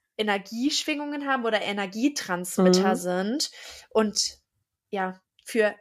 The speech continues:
Speaker 1: die alten Völker damals als unglaubliche Energiequelle gedient haben.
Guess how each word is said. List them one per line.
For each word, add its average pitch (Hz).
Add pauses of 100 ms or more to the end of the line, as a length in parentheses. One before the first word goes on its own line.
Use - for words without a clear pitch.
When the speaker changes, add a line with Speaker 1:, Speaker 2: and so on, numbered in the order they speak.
(640)
Speaker 1:
die -
alten 233
Völker 240
damals 214
als -
unglaubliche 254
Energiequelle 202
gedient 185
haben. 196